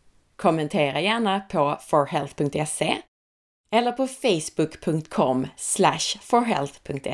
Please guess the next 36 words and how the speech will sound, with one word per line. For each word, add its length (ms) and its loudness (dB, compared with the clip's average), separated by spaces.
se. 160 -8
Missa 360 -2
inte 200 0
heller 280 2
att 80 -6
följa 220 -2
med 200 0
på 100 2
Instagram 680 0
via 280 2
signaturen 840 0
A 360 -2
Sparre. 680 -2
Och 140 -2
gå 100 4
nu 140 0
in 220 0
i 160 -6
iTunes 720 -2
eller 180 -2
i 100 4
din 180 2
app 300 -4
på 120 -2
mobilen 640 2
och 140 -4
lämna 220 0
ditt 180 -2
betyg 500 -2
och 80 4
recension. 800 -2
Och 160 -2
glöm 340 -2
inte 240 -4
att 180 -8
tipsa 380 -2